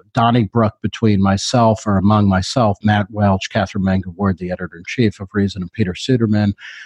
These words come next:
uh, at Reason. That's, uh, that comes out every Monday. Um, you know, all of my articles, our videos, Reason T V. I,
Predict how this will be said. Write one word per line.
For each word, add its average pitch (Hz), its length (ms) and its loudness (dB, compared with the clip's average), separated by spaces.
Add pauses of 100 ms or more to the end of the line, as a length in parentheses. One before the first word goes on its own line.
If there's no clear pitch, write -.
(140)
uh, 113 180 2
at 110 240 2
Reason. 104 380 2
That's, - 480 -2 (100)
uh, 101 160 4
that 98 180 0
comes 98 220 -2
out 95 100 2
every 92 240 -2
Monday. 95 720 0
Um, 95 460 0
you 135 80 2
know, 120 140 2
all 127 240 2
of 110 80 0
my 107 160 2
articles, 127 640 0
our 95 100 0
videos, 113 640 2
Reason 113 320 0
T - 160 -4
V. 110 380 2
I, 98 280 2